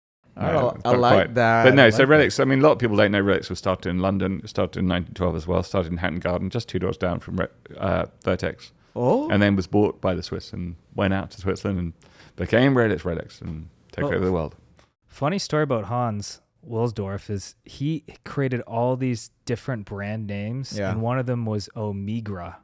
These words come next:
Speaker 3: which was
Speaker 1: <laughs> Yeah.
Speaker 3: supposed to, like, be a spin-off of Omega.
Speaker 1: Yeah.
Speaker 3: So he was kinda, like, trying to do a knockoff. Just, I don't know, just thought I'd throw that
Speaker 2: Yeah,
Speaker 3: out
Speaker 2: that's
Speaker 3: there.
Speaker 2: cool.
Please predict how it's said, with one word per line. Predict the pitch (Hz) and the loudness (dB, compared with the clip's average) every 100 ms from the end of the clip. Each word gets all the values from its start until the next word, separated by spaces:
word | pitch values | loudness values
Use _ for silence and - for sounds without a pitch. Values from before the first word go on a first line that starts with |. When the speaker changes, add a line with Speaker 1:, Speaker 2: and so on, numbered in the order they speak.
| _ | _
Speaker 3:
which | 190 240 - | 0 2 4
was | - 202 156 | 2 0 -2
Speaker 1:
<laughs> | - - - - 104 - | -2 -6 -20 -14 -8 2
Yeah. | 143 | 2
Speaker 3:
supposed | 143 143 - | 4 2 2
to, | 147 | 0
like, | 127 117 107 | 2 2 0
be | 123 | -2
a | |
spin-off | - - 143 131 120 123 | -2 -2 0 0 -2 -4
of | 113 | -4
Omega. | 110 113 117 101 95 95 | -4 -2 -4 -6 -10 -4
Speaker 1:
Yeah. | 120 - - | 0 0 2
Speaker 3:
So | 156 | 0
he | 147 | 4
was | 165 156 | 2 2
kinda, | 175 160 | 2 2
like, | 147 | 0
trying | - 156 | -2 -2
to | 131 | 0
do | 131 | 0
a | 117 | 0
knockoff. | 117 113 110 98 - | 0 -2 -4 -8 -4
Just, | 160 151 - _ _ - | -2 -2 -4 _ _ -4
I | |
don't | 117 | -2
know, | 101 | -4
just | - 151 | -6 -4
thought | 165 127 | 0 2
I'd | 113 123 | 0 0
throw | 117 | 0
that | |
Speaker 2:
Yeah, | 190 196 | 2 2
Speaker 3:
out | 107 | 0
Speaker 2:
that's | 104 | -2
Speaker 3:
there. | 101 | 0
Speaker 2:
cool. | 147 147 | 0 0